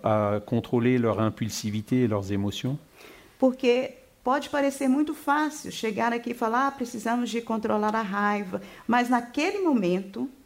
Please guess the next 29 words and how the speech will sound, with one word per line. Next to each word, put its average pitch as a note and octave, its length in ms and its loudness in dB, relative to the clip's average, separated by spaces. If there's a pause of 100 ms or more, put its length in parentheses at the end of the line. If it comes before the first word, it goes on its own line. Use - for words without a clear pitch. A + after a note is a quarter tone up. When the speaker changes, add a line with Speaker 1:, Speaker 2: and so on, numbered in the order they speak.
(420)
Speaker 1:
Ça - 180 4
paraît A#2 240 4
facile C#3 420 2
de A#2+ 100 2
dire, B2 340 4
"Ouais, A#2 200 4
il A#2 60 0
faut - 120 -4
contrôler A#2 400 0
votre A2+ 220 -2
colère", C3+ 440 4
mais G#2 520 4
quand A#2 180 2
le G#2 240 4
moment A2 420 2
se G2+ 140 -6
présente, A#2+ 640 -2 (320)
Speaker 2:
em A3+ 140 4
que B3 160 -2
tudo B3+ 300 0
nos A#3 180 0
acontece G#3+ 640 -2
de G3 100 -10
forma G3 340 -2
súbita G#3 680 -2
e G#3+ 180 2
inesperada, F#3+ 920 0 (220)
Speaker 1:
Où A2 340 4
tout-, B2 160 2